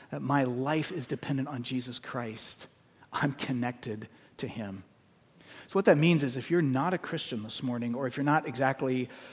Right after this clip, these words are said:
sure of what that even means, we would encourage you, um, not to come forward, which is totally fine. Nobody really looks around or pays attention to that anyway, because to come forward is to declare, "I'm a Christian depending on Jesus Christ."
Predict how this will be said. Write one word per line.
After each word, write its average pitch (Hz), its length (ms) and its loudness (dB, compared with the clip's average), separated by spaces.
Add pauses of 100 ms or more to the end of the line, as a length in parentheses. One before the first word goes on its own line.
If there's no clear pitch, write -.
(240)
sure 156 580 4
of 143 180 0
what 135 140 2
that 131 160 4
even 123 320 0
means, 127 420 2
we 139 160 2
would 175 140 8
encourage 143 360 0
you, 131 200 -2 (200)
um, 117 320 -2
not 135 240 0
to 143 80 -8
come 143 180 -2
forward, 143 400 -4
which 131 160 -8
is 123 100 -10
totally 135 300 -2
fine. 131 480 -2
Nobody 127 200 -6
really 120 180 -4
looks 120 200 -6
around 120 200 -2
or 123 60 -6
pays 123 200 -8
attention 123 380 -6
to 127 80 -12
that 107 200 -4
anyway, 110 400 -6
because 143 220 -4
to 151 80 -4
come 156 200 -2
forward 160 300 4
is 131 120 -4
to 131 140 -6
declare, 127 520 -2
"I'm 139 180 0
a 131 40 0
Christian 131 400 -8
depending 120 340 -6
on 113 120 -6
Jesus 107 280 -12
Christ." 104 500 -12